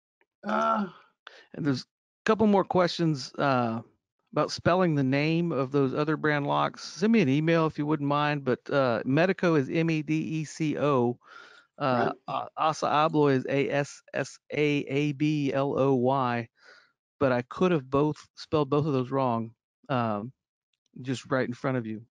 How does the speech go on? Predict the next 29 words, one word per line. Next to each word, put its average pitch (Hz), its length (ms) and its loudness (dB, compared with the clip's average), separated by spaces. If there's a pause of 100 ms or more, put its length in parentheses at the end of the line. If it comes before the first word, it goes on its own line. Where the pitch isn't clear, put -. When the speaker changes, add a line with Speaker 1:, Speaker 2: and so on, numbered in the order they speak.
(400)
Speaker 2:
So, 151 160 2
okay, 156 180 2
there 143 120 0
we 160 80 4
go. 143 160 4
Speaker 1:
Medeco 143 160 2
are, 135 260 2 (200)
Medeco 165 340 2
are 135 160 8
the, 127 100 2 (140)
are 127 180 2
the 117 120 -2
padlocks 117 480 0
that 120 100 2
we 117 140 -4
use, 117 180 -6
the 113 120 -6
high 120 200 0
security 120 420 -2
padlocks 113 500 0
that - 120 -10
come 113 220 -6
with 107 160 -10
a 110 180 0 (320)
credit 123 320 2
card 117 300 0
style, 117 480 2
uh, 113 260 0 (720)
uh, 120 460 -10